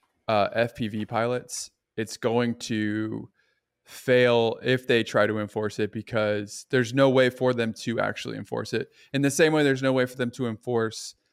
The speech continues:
having a visual observer, or there's no way for them to enforce, um, not flying beyond line of sight.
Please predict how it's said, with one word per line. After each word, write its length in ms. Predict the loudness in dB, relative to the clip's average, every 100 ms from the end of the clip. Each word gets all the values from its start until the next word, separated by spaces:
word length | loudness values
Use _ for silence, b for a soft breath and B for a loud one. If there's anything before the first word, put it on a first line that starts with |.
| _ _
having 300 | 0 2 2
a 40 | -2
visual 320 | -2 0 -2
observer, 580 | 0 0 0 -2 -8 -10 _ _
or 100 | -4
there's 160 | -2 0
no 100 | 2
way 160 | 2
for 140 | 0 -2
them 160 | -4
to 180 | -2 -4
enforce, 760 | -6 -4 0 0 0 -6 -12 -14 _ _ _ _ _ _
um, 600 | 2 2 2 0 -6 -12 -16 _ _ _ -4
not 240 | 0 0
flying 260 | 2 2 2
beyond 240 | 0 0
line 200 | 0 -2
of 100 | -4
sight. 340 | -4 -4 -4